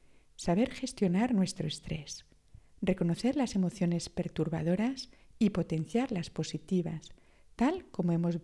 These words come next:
venido diciendo durante los últimos podcasts. Pero estar física,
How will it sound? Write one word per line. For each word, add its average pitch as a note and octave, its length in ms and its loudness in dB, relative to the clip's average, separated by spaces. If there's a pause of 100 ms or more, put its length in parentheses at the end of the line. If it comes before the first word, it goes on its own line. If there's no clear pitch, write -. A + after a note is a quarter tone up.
(160)
venido G3+ 380 4
diciendo E3+ 440 0
durante E3 340 0
los D#3+ 160 -6
últimos D#3+ 420 -4
podcasts. - 720 -10 (1400)
Pero E3 200 4
estar E3 500 0 (200)
física, G3+ 640 0